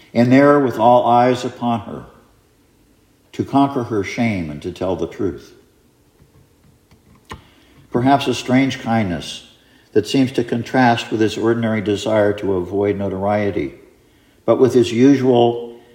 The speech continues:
tender consideration for shrinking weakness. But he did it for her sake, not his own.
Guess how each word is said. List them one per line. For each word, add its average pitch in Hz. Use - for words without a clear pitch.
tender 131
consideration 110
for 104
shrinking 104
weakness. -
But 120
he 127
did 127
it 127
for 117
her 127
sake, 82
not 90
his 85
own. 87